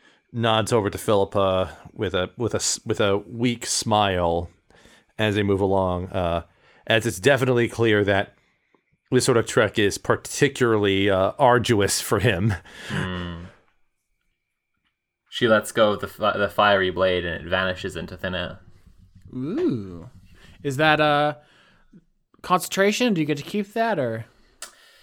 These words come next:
Speaker 2: So it is, it is concentration, but the way it, with the, as written, if you let go of the blade, it disappears.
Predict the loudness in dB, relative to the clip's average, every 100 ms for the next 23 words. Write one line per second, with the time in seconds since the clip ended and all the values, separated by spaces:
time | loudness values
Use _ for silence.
0 | -4 4 6 6 4 4 -2 2 4 4
1 | 0 0 0 0 0 -4 -4 -2 2 2
2 | 0 -2 -8 -8 -4 0 0 2 2 4
3 | 4 2 -2 -6 -10 -8 0 2 2 0
4 | 2 2 2 0 -4 0 -2